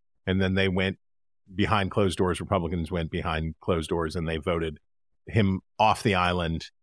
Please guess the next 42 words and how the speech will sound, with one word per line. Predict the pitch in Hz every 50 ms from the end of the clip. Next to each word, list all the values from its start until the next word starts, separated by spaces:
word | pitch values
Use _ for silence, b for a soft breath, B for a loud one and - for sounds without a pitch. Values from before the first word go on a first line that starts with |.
| _ _ _ _
So | - - - 98
now | 95 98 98 95 92
he | - - 104 95 85
has | - 101 92 80
been | 80 78 92 87 87 87 85 85 82 82 78 - _ _ _ -
repudiated, | 92 92 90 - - - 120 120 110 110 101 95 90 90 85 85 85 76 80 - _ _ _ _
uh, | - 95 90 87
by | 80 80 87 90
his | 78 82 101 87 87
own | 95 87 87
conference. | 85 - - 92 90 85 - - 80 73 90 - - - -
So | - - - 98 90
that's, | 82 98 101 98 - - - - _ -
that's | 117 123 120 - - - _ _ _ _ -
just, | 139 139 - - - -
just | 131 110 117 139 131 -
so | - 135 110
folks | - - 117 104 - -
know | 123 107 95
where | 87 80 98 107 110 110
we | 101 104 101
are | 92 90 90 87 85 80 80 - - _ _ _
in, | - 95 90 87 87 92 - -
in | 117 107 98 98 98 92 87 - _ _ _ _ _ -
the | 101 107 101
timeline. | - 120 98 92 92 90 87 87 87 B B B B B B
By, | - 120 120 120 - -
by | 107 117 117 113
this | 117 151 165 -
point, | - - 160 143 131 123 120 117 - _ _ -
by | 110 113
the | 104 101
time | - 156 151 143
people | 127 143 139 - 104 104
listen | 113 107 - 110
to | 101
this, | 87 98 92 -
I | 101 101 98
assume | 92 - - - 135 123 117 113 107 98 - _ _ _ _ _ _ _ _ _ _ -
Alf | - 104 104 113 127 131 - - - - -
from | - - - 117 98 90
Melmac | 90 95 98 110 120 127 127 131 131